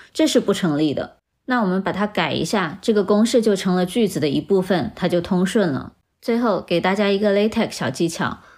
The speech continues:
不用 LaTeX 的同学点个三连，可以提前下课了。虽然 LaTeX 在数学表达上面很强，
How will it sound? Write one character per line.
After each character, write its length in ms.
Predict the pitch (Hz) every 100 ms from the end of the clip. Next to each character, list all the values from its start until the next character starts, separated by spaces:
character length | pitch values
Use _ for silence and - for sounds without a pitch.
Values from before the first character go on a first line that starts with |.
| _
不 120 | - 208
用 160 | 262
LaTeX 380 | 233 208 226 170 -
的 120 | -
同 200 | - -
学 220 | 175 160
点 200 | - 151
个 100 | 151
三 180 | 170 196
连， 200 | 180 139
可 100 | 190
以 80 | 180
提 100 | 185
前 160 | 175
下 220 | 165 180 156
课 160 | -
了。 280 | 165 - - _ _ _ _ _ _
虽 200 | - 330
然 180 | 302 247
LaTeX 420 | 240 254 269 -
在 140 | 226 202
数 160 | 254
学 160 | 233 180
表 180 | 175 143
达 160 | 139
上 200 | - 190
面 120 | 175
很 140 | 170 139
强， 380 | - 143 123